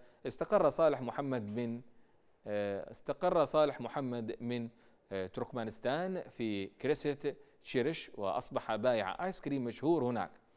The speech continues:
وفي عام ألف وتسعمائة وواحد وخمسين نقل الآلاف من لاجئي شرق أوروبا، ومنهم مسلمون من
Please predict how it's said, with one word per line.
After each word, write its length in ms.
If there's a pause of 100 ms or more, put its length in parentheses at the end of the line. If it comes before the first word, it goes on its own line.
(300)
وفي 180
عام 180
ألف 140
وتسعمائة 380
وواحد 380
وخمسين 480 (720)
نقل 300
الآلاف 520
من 280
لاجئي 580
شرق 380
أوروبا، 480
ومنهم 500
مسلمون 800
من 380